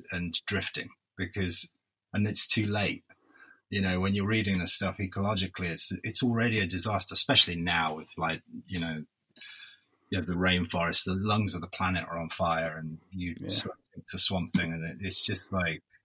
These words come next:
Speaker 1: um, it's probably more horrific than it <laughs> was at the time of writing, you know, increasingly so. It's like, it's like a horror that gets more horrific,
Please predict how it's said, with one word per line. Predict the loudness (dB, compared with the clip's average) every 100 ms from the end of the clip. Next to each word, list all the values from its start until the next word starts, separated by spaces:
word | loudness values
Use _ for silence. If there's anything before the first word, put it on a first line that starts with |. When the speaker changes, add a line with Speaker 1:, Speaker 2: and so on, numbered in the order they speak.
| -20 -18 -12
Speaker 1:
um, | -8 -8 -6
it's | -6 -6
probably | -6 2 6
more | 6 6 0
horrific | -4 -4 -4 -4 -6 -6
than | -2
it |
<laughs> | 0 -2 -2 8
was | 8
at | 8
the | 4
time | 6 6 6
of | 4
writing, | 2 0 -2 -2
you | -2 -2
know, | -6 -2
increasingly | -2 4 6 8 6 4 2
so. | 4 4 2
It's | 2 2 2
like, | -2 -6 -20 _ -16
it's | -2
like | -2 0
a | -2
horror | 2 4 4
that | 2 -2
gets | -2 -2 -2 0
more | 0 0 0 -2
horrific, | -2 -2 -4 -8